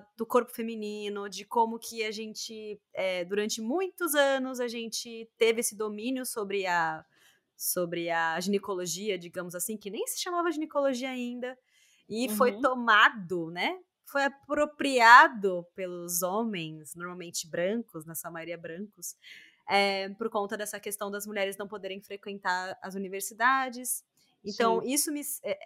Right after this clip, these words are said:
Speaker 1: é, essa história, esse livro me ajudou muito, porque ele conta de uma forma bem didática a história da ginecologia. O nome desse livro é Visões do Feminismo, a Medicina da Mulher no Século dezenove e vinte,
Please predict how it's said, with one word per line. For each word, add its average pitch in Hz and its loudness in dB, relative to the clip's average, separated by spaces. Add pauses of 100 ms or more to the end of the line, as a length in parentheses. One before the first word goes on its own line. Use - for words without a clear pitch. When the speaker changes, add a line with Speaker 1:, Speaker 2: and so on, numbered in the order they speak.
(320)
Speaker 1:
é, 240 4
essa 285 0
história, 247 0
esse 233 0
livro 247 -6
me 262 -4
ajudou 247 -2
muito, 254 -2
porque 226 -6
ele 220 -2
conta 220 -10
de 226 -12
uma 220 -4
forma 220 -4
bem 214 -4
didática 208 -2
a 202 -2
história 214 0 (340)
da 202 6
ginecologia. 214 -4
O 170 -10
nome 180 -12
desse 190 -8
livro 190 -4
é 185 0
Visões 202 -2
do 302 -2
Feminismo, 233 -4
a 196 -2
Medicina 208 -4
da 247 -4
Mulher 214 -4
no 214 -10
Século 214 -4
dezenove 190 -6
e 254 -4
vinte, 202 -6